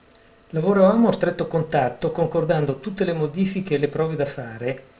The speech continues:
tentando anche soluzioni mai sperimentate prima, finché dopo cinque mesi di passione il corriere mi recapitò una scatoletta con i primi tre pezzi riusciti bene. Giusto in tempo per costruire le attrezzature, lavorarli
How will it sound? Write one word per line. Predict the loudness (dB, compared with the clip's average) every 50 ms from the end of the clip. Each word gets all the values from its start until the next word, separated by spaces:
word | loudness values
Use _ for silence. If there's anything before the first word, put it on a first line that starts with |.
| _ _ _ _ _
tentando | 0 0 0 2 2 0 2 2 2
anche | 2 2 0 -2 -4
soluzioni | -6 -6 -8 -8 -8 -8 -8 -6 -4 -2
mai | -2 -2 -2
sperimentate | -2 -2 -2 -2 -2 -2 -4 -4 -4 -4 -4 -4 -6 -8
prima, | -6 -4 -4 -4 -4 -4 -6 -6 -6 -8
finché | -8 -6 -4 -2 -2 0 0 0
dopo | 2 2 0 0 -2 -6
cinque | -6 -4 -6 -4 -2 -2 -2
mesi | -2 -2 -4 -4 -4
di | -6
passione | -6 -6 -4 -4 -6 -6 -8 -8 -6 -6 -6 -6 -6 -8 -14 -20 -20 _ _ _ _
il | -10 -8 -4
corriere | -2 0 2 2 2 2 2 2
mi | 2 0
recapitò | 0 0 0 -2 -2 -2 -2 -2 0 0
una | 0 -2 -4
scatoletta | -4 -4 -4 -2 0 2 2 2 2 0 -4
con | -4 -4 -2 -2
i | -2
primi | -2 -2 -2 -2 -4 -4
tre | -2 -4 -2
pezzi | 0 0 0 0 -2 -6 -8 -10 -8 -8
riusciti | -6 -8 -6 -6 -8 -8 -8 -6 -6
bene. | -4 -4 -4 -4 -6 -10 -14 -14 -16 -18 -20 _ _ _ _ _ _ _ _ _ _ _ _ _ _ _ _ _ _ _ _ _ _ _ -6
Giusto | -2 -2 0 2 2
in | 0 0 2
tempo | 0 0 0 0 -2 -4
per | -2 -2 -4 -2
costruire | -2 -4 -4 -4 -2 -2 -2 0 0
le | 0 0
attrezzature, | 2 2 0 0 0 -2 -4 -2 0 2 2 2 4 4 2 2 2 0
lavorarli | 0 0 2 4 4 4 4 2 2 0 -2 -2 -2 -2 -2 -4